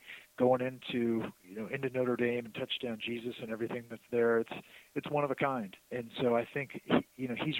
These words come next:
gonna be ready for it. It's the second game in the eight-game season that he's talking about. I think there's a ton of opportunity, uh, for us to,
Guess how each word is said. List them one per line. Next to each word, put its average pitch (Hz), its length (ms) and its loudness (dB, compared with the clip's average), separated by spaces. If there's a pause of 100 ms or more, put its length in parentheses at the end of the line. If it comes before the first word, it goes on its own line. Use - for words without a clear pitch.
gonna 135 160 2
be 113 100 -2
ready 127 280 6
for 139 220 6
it. 127 140 0
It's 120 100 -8
the - 80 0
second 135 240 -2
game 127 300 -2
in 117 80 -8
the 117 160 -4
eight-game 113 400 -6
season 131 220 -2
that 123 100 -8
he's 113 160 -8
talking 123 300 2
about. 117 320 4 (360)
I 107 40 -12
think - 180 -16
there's 202 160 -6
a - 160 -4
ton 139 140 0
of 123 80 -2
opportunity, 117 680 0 (220)
uh, 113 240 -6
for 117 160 2
us 117 140 0 (100)
to, 110 160 -2